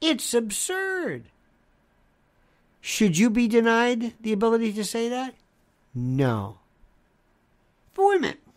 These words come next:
But it's misinformation. It's up to you. Buyer beware. Wait a minute. You just says this could hurt you. Yep. Do you want me to get into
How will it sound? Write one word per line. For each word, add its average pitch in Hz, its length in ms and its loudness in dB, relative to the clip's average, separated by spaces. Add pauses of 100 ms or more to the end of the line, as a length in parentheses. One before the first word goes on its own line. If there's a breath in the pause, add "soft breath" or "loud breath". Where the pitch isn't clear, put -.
(120)
But 269 100 -2
it's 285 160 -6
misinformation. 269 840 -4 (2500 soft breath)
It's - 80 -20
up 180 180 -2
to 202 100 -8
you. 226 240 -10 (180)
Buyer 170 380 2
beware. 226 500 -10 (1160)
Wait 349 180 0
a 294 60 0
minute. 117 500 -6 (800)
You 330 160 6
just 302 240 2
says 240 220 2
this 226 160 -2
could 240 140 -2
hurt 269 260 -2
you. 123 160 -2 (240)
Yep. 123 400 -2 (2750)
Do 170 60 4
you 254 80 8
want 311 160 6
me 294 100 4
to 277 100 2
get 262 180 2
into 247 320 0